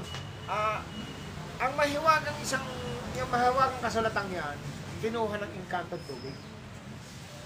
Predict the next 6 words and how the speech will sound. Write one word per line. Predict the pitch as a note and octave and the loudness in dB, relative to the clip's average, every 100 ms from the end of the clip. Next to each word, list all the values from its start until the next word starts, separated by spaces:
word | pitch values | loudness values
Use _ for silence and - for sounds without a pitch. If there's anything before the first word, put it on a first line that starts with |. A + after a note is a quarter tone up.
| - - - - - E3 | -12 -12 -12 -12 -8 -2
Ah, | G3 F3+ | 0 2
naging | A3+ C4 D#4 D#4+ | 2 2 0 0
isang | - - | 0 2
mahiwaga | B3+ A#3 B3+ C4+ F#3+ F3+ - - - - - - - - - - | 2 4 6 4 6 2 2 -8 -10 -10 -12 -12 -12 -10 -10 -8
sa | E3+ | -4
kasaysayan. | F3 F3+ E3+ D#3 D3+ D#3+ D3+ | -2 -2 -2 -2 0 0 -2